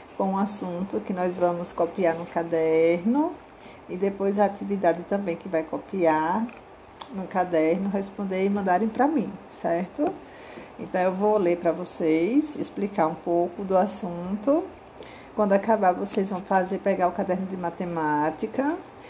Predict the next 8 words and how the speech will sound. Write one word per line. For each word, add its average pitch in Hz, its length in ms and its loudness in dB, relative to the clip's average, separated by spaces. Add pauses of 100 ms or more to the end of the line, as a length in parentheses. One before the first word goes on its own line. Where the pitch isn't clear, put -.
(160)
fazer 175 240 2
o 185 60 -6
cabeçalho, 185 1000 0 (100)
colocar 185 340 0
a - 260 -8
data 175 280 4
de 180 200 -4
hoje, 170 560 -2